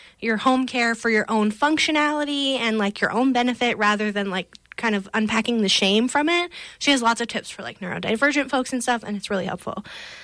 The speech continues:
Um, also, I love, um, Crutches and Spice. Uh, her name is Imani. She is a disability advocate. She's disabled. Um, and she's also, like, a communications expert. She has maybe her P H D. And so she also will do these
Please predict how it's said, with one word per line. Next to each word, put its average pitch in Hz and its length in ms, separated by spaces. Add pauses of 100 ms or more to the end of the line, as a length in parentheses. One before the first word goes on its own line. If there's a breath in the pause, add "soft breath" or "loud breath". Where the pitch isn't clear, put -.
(120)
Um, 233 400
also, 233 300
I 240 140
love, 214 580
um, 214 280
Crutches 262 440
and 233 160
Spice. - 680 (360 loud breath)
Uh, 214 220
her 240 100
name 233 140
is 233 140
Imani. 226 680
She 247 360
is 226 220
a 214 440
disability 233 560
advocate. 294 420
She's 214 220
disabled. 240 540 (400 loud breath)
Um, 220 480 (160)
and 247 100
she's 254 140
also, 220 180
like, 302 160
a 247 140
communications 233 960
expert. 277 420
She 226 140
has 220 340
maybe 202 260
her 294 120
P - 200
H 233 140
D. 294 300 (400 loud breath)
And 240 140
so 254 100
she 254 160
also 226 300
will 254 100
do 240 180
these 226 220